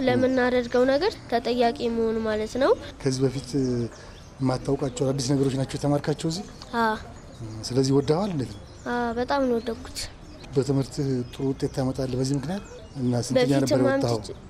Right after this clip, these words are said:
Speaker 1: ሁለት።
Speaker 2: በፊት?
Speaker 1: አዎ።
Speaker 2: አሁን አንደኛ ብቻ ነው የምትወጣው ማለት ነው በዚህ
Speaker 1: አዎ።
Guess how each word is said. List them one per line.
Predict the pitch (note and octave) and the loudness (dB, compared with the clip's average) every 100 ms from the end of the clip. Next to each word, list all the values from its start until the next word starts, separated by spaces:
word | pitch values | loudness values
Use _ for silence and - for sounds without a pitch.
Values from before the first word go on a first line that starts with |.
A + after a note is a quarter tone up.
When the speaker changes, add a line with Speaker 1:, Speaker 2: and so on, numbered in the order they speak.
| - | -10
Speaker 1:
ሁለት። | C4 B3 A#3+ - - - - | -2 0 0 -6 -14 -16 -10
Speaker 2:
በፊት? | A#2+ B2 A#2 - - | -4 -4 -6 -14 -10
Speaker 1:
አዎ። | B3 A#3 | -4 -4
Speaker 2:
አሁን | A#3 C3 C3+ | 0 2 4
አንደኛ | C#3 C3+ | 4 4
ብቻ | B2+ A#2+ | 2 2
ነው | B2 | 0
የምትወጣው | A2 A#2 C#3 | 0 0 0
ማለት | A2+ | -2
ነው | G#2+ | -4
በዚህ | A2 A3 | -4 0
Speaker 1:
አዎ። | A3 | 0